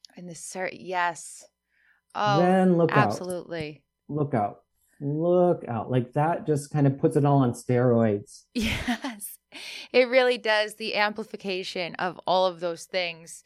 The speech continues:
Speaker 2: Right.
Speaker 1: put to service with other people is a, a force to be reckoned with.
Speaker 2: Yes.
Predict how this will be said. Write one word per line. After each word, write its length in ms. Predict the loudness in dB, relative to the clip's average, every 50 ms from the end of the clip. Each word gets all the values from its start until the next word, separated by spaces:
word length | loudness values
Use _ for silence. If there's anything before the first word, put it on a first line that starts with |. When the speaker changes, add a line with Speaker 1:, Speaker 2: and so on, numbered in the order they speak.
| _ _ _ _ _ -4
Speaker 2:
Right. 240 | -2 -2 -2 -2 -4 -10 _ _ _ _ _ -16
Speaker 1:
put 340 | -10 -2 0 0 0 0 -4 -14 -18 -16
to 180 | -12 -10 -10
service 640 | -10 -8 -6 -6 -4 -4 -4 -6 -6 -8 -8 -10 -12
with 120 | -12 -12 -10 -8
other 240 | -8 -6 -6 -8 -10
people 560 | -12 _ -18 -18 -16 -14 -12 -10 -10 -10 -10 -8
is 520 | -8 -6 -6 -6 -6 -8 -10 -12 -16 -18 -14 -12
a, 140 | -12 -14 -14 _ _ _ _ _ _ _ _ _ _ _ _ _ -4 -4
a 140 | -4 -4 -4 _ _ _
force 340 | -8 -2 -2 -2 -2 -2 -8
to 100 | -14 -12
be 100 | -12 -10
reckoned 340 | -10 -12 -12 _ -18 -16 -12
with. 180 | -12 -12 -12 _ _ _ _ _ _ _ _ _
Speaker 2:
Yes. 720 | -2 0 0 2 2 0 0 -2 -4 -6 -10 -20 -20 -20